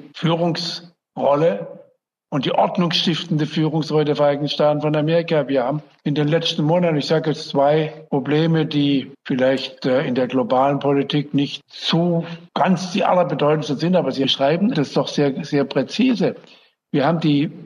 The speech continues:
schwierigen Auseinandersetzungen zwischen zwei nato-Mitgliedern, der Türkei und Griechenland, über die Frage, wie das mit den, äh, vermuteten Erdgasvorkommen in der Ägäis ist,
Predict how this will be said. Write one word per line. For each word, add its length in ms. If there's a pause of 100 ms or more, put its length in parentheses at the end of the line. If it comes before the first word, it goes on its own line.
schwierigen 720
Auseinandersetzungen 960
zwischen 280
zwei 220
nato-Mitgliedern, 1120 (440)
der 100
Türkei 420
und 120
Griechenland, 640
über 240
die 140
Frage, 600
wie 80
das 220
mit 160
den, 340
äh, 320
vermuteten 560
Erdgasvorkommen 1120
in 80
der 180
Ägäis 460
ist, 420